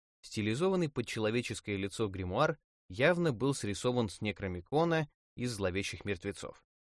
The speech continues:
Изъеденная трещинами, почерневшая от времени обложка, разъявленный в муке рот и растянутые глазницы. Гримуар. Именное.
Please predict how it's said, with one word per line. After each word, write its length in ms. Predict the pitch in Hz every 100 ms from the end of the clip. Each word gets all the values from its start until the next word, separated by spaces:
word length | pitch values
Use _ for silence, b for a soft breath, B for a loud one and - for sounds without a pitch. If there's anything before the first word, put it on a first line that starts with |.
| _ _ _ _ _ -
Изъеденная 580 | 101 110 185 160 131
трещинами, 720 | 107 - 127 123 113 98 82 - _
почерневшая 800 | - 104 107 101 151 151 143 135
от 120 | - -
времени 380 | 107 117 101
обложка, 540 | 87 82 98 139 - 104
разъявленный 600 | 98 87 120 120 104 98
в 80 | 92
муке 320 | 110 - 90
рот 360 | 98 135 143 - _ _
и 60 | 170
растянутые 560 | 139 - 123 123 -
глазницы. 680 | 98 98 87 69 78 - - _ _ _ _ _ _ _ _ -
Гримуар. 580 | 101 180 190 113 58 - _ _ _ _
Именное. 680 | 175 180 151 107 85 67 -